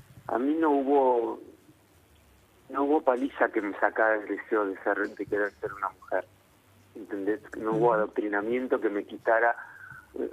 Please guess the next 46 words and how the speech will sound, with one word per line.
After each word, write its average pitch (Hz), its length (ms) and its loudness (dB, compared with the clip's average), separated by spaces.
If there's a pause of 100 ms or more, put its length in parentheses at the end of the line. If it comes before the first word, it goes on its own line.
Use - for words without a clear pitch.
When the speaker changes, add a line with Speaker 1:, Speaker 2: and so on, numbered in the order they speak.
Speaker 1:
un, 131 500 -4
un, 139 320 -2
un 139 200 -4
solo 147 280 4
día 147 300 2 (100)
este, - 300 -2
este - 240 0
deseo 139 360 2
de 117 100 0 (100)
ser 110 320 2
quien 101 140 -4 (120)
soy. 87 140 0 (500)
No 117 140 2
hubo, 127 340 4
no 117 140 0
hubo 127 160 2
nada, 131 400 4
nada, 135 360 4
nada 156 360 4
podía, 135 260 2
ni 135 140 0
el 120 80 2
golpe 147 280 2
más 139 160 -2 (120)
fuerte, 147 400 2
ni, 123 200 -8 (300)
ni 120 100 -4
la 113 120 4
paliza, 139 420 2
ni 131 120 -2
nada, 156 340 4
nada, 151 280 2
nada 156 260 2
me 139 120 0
pudo 139 380 0
sacar 135 480 4 (440)
¿entendés? 123 440 0
Este 123 380 0
deseo - 180 0
incontrolable 127 680 2
que 117 120 0
tenía 117 380 -2
de 101 80 -2
ser - 160 -6
Florencia. 92 600 -2 (720)
Entonces, 107 340 -2